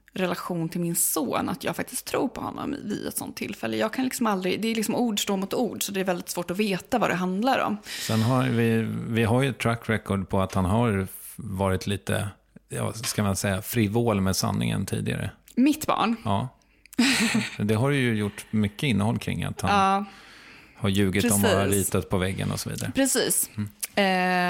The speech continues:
Speaker 1: Eh,
Speaker 2: Men ändå.
Speaker 1: men det här <laughs> barnet är faktiskt inte Guds bästa barn heller. Den som a-, anklagade, eh, min son för det här. Men då kände jag i alla fall lite så här att det kan,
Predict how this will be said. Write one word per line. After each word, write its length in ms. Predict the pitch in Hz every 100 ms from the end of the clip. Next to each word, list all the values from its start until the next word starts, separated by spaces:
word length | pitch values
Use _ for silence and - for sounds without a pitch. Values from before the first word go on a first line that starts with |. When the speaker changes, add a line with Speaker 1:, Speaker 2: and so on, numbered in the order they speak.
| 180 185
Speaker 1:
Eh, 60 | 190 -
Speaker 2:
Men 240 | 135 139
ändå. 260 | 117 113 135
Speaker 1:
men 280 | 240 240 226 - 220 - - - -
det 80 | 277
här 280 | - 320 262
<laughs> 220 | 220 277
barnet 380 | 233 202 196 185
är 60 |
faktiskt 300 | 185 175 -
inte 200 | 190 -
Guds 340 | 190 170 - -
bästa 280 | 180 -
barn 240 | 131 156 170
heller. 500 | 208 180 165 113 208 - - - -
Den 160 | 180
som 120 | 196
a-, 240 | 196 185 -
anklagade, 800 | 202 180 - 202 175 175 127 190 - -
eh, 420 | - 160 92 117 - -
min 260 | - 196 160
son 420 | 170 156 147 202 -
för 120 | -
det 60 | 165
här. 300 | 165 165 202 - _ _ _ _ _ _ - - - -
Men 100 | 262
då 120 | 277 294
kände 280 | 330 277
jag 120 | 285 240
i 40 |
alla 120 | 214
fall 220 | 220 226
lite 280 | 226 220 214
så 80 | 214
här 80 | 202
att 140 | 196
det 100 | 196
kan, 440 | 196 196 190 196